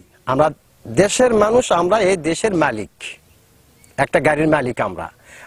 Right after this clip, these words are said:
এখন আপনারা driver রাখছিলাম, আপনার driver রাখছিলাম, আর আপনি মালিক ব-, সাজে বসে রয়েছেন,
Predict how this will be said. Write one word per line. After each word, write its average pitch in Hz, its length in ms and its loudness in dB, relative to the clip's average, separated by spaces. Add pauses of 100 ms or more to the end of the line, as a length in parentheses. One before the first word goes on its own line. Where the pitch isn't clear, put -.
এখন 151 220 2
আপনারা 190 400 2
driver 185 380 2
রাখছিলাম, 180 520 0
আপনার 151 320 -2
driver 202 420 2
রাখছিলাম, 226 560 0
আর 190 100 2
আপনি 185 260 0
মালিক 180 460 -2
ব-, 170 140 -2 (240)
সাজে 180 380 0
বসে 175 240 2
রয়েছেন, 139 400 -2